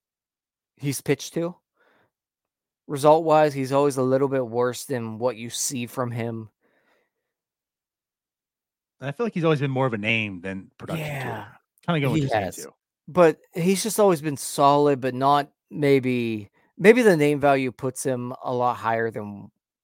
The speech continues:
Speaker 1: what he actually is. He's a lefty. I mean, small market guy. He did leave Oakland and wasn't v-, really good this year either, but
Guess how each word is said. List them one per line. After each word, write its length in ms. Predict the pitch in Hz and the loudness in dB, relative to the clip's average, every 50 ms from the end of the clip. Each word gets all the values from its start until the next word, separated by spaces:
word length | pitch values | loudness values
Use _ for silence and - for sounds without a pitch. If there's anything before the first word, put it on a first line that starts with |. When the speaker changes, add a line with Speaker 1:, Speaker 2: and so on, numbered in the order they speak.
| _ - | _ -8
Speaker 1:
what 160 | 131 120 113 | -6 -6 -4
he 80 | 113 | -6
actually 380 | 113 110 - - 104 104 98 95 | -6 -8 -10 -14 -14 -14 -12 -12
is. 300 | 95 95 95 98 - - _ _ _ _ _ _ _ _ _ _ _ _ _ _ _ _ _ _ _ _ _ _ _ _ _ _ _ | -12 -12 -12 -14 -18 -20 _ _ _ _ _ _ _ _ _ _ _ _ _ _ _ _ _ _ _ _ _ _ _ _ _ _ _
He's 100 | - - | -20 -20
a 100 | 85 80 _ _ _ _ _ _ - | -20 -20 _ _ _ _ _ _ -14
lefty. 680 | 104 110 110 110 - - - 101 92 92 92 92 - - _ | -10 -10 -10 -10 -12 -14 -14 -12 -12 -12 -12 -14 -16 -20 _
I 40 | 104 | -20
mean, 200 | 101 95 - - _ _ _ _ _ _ | -20 -20 -20 -20 _ _ _ _ _ _
small 300 | - - - 113 113 117 | -16 -14 -12 -12 -12 -10
market 400 | 113 110 113 110 107 113 101 - | -8 -10 -10 -10 -10 -14 -14 -10
guy. 560 | - 104 104 107 104 104 101 101 101 101 104 _ _ _ _ _ _ _ _ _ _ _ _ _ _ _ _ _ _ _ - | -6 -6 -4 -2 -2 -4 -4 -4 -6 -8 -10 _ _ _ _ _ _ _ _ _ _ _ _ _ _ _ _ _ _ _ -8
He 140 | - 120 113 | -8 -6 -2
did 180 | 117 127 120 | 0 0 0
leave 260 | 113 113 117 110 - | 0 -4 -4 -4 -4
Oakland 520 | 107 104 110 110 - - 120 113 110 107 107 | -4 -4 -4 -4 -6 -8 -8 -6 -6 -6 -6
and 260 | 104 98 98 101 101 | -8 -8 -10 -12 -10
wasn't 340 | 107 113 110 113 120 113 107 | -10 -10 -8 -8 -10 -12 -14
v-, 60 | 117 - _ _ _ _ - | -16 -18 _ _ _ _ -20
really 380 | 120 117 226 196 120 117 110 104 - | -8 -6 -4 -4 -2 -4 -6 -6 -10
good 280 | - 113 107 113 104 104 | -6 -4 -4 -4 -4 -6
this 240 | - 107 104 - - | -8 -8 -8 -8 -8
year 200 | 113 107 101 95 | -8 -8 -8 -8
either, 340 | 101 107 107 - 107 107 | -8 -8 -8 -8 -10 -10
but 240 | 104 - 101 92 - | -10 -10 -12 -14 -14